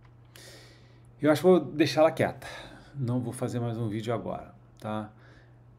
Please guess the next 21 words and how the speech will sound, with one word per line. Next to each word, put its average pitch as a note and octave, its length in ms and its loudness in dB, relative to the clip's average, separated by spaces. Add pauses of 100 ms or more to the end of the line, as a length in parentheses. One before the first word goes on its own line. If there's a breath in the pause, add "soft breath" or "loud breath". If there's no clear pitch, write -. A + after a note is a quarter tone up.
(160)
Ela A2+ 200 -6
deve A#2 260 -2
tá A#2 180 0
crescendo B2 460 -4
a G#2+ 60 -4
receita A2 360 -8
bastante, D#3 880 -2
olhando A#2+ 340 -4
lá G#2+ 100 -6
pra G2+ 140 -10
trás, B2 240 -2
até C3+ 320 -4 (180)
olhando A2 300 -8
aqui G2+ 160 -14
rapidinho. G2+ 600 -8 (600)
A A#2+ 80 -14
cara A2 300 -2
é G#2+ 40 0
toda G#2 320 -4
essa, B2 440 0
né? A2 280 -8